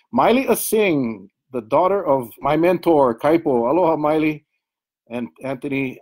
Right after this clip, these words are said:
Mangan. Wow, man, these guys I haven't seen for, Miley, I haven't seen her for, I don't know, decades. Um, man, I tell you, Miley,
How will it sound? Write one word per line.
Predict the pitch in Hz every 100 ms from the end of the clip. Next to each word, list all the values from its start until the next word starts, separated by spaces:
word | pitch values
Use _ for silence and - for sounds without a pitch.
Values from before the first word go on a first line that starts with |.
| -
Mangan. | 120 131 135 123 160 180 123 107
Wow, | 139 147 131
man, | 113 120 131
these | 127
guys | 143 135
I | 135 -
haven't | 139
seen | - 147
for, | - 139
Miley, | 139 214 247
I | 170
haven't | 185 180
seen | 190 185
her | 190
for, | - 143 123 _ -
I | -
don't | 151
know, | 143
decades. | 123 165 220 330 226 120 - _ _ _ _ _ _
Um, | 113 123 123 123 123 117 113 _ _ _ -
man, | 143 160 151
I | 135
tell | 160 151
you, | 139
Miley, | 135 139